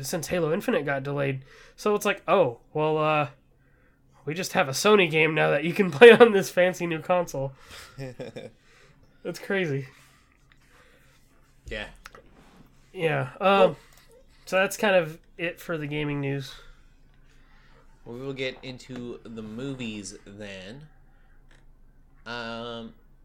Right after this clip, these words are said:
Speaker 2: L J, let's, let's go into Godzilla versus Kong.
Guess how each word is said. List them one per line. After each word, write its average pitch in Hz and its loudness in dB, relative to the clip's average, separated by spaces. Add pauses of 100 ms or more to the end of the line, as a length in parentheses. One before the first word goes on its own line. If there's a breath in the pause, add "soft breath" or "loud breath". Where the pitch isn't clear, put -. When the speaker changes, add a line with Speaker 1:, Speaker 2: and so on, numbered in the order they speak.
(840)
Speaker 2:
L 165 -2
J, 135 -2
let's, - -10 (480)
let's 123 -12
go 127 -6
into 90 -14 (1400)
Godzilla 95 -12
versus - -20
Kong. 73 -20